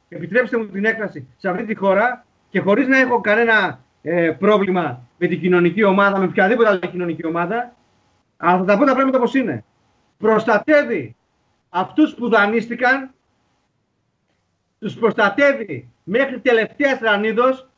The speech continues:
και εμείς που δανείσαμε, μας έχουν στα αζήτητα.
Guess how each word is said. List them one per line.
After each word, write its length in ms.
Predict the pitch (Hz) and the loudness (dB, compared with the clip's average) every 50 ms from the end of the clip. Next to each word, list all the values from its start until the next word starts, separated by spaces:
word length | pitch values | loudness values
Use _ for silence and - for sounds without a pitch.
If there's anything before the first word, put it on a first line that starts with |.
| _ _ _ _ | _ _ _ _
και 120 | - 220 | 2 2
εμείς 320 | 214 226 247 311 302 - | 2 4 4 2 2 2
που 180 | - - 285 262 | -2 -4 -2 0
δανείσαμε, 800 | 208 269 254 254 254 254 - 262 247 247 247 254 277 294 285 - _ _ _ _ _ _ _ _ _ _ _ _ | 0 0 0 0 0 -2 0 0 0 0 0 -2 -4 -6 -8 -12 _ _ _ _ _ _ _ _ _ _ _ _
μας 260 | _ 202 233 233 - 240 | _ -2 -2 -2 0 2
έχουν 220 | 311 320 311 311 | 0 2 2 2
στα 200 | 302 - 302 302 | 2 2 2 2
αζήτητα. 760 | 294 269 247 349 349 320 - - 190 - - 131 - - _ | 2 2 -2 -4 -4 -4 -6 -6 -10 -10 -12 -14 -14 -18 _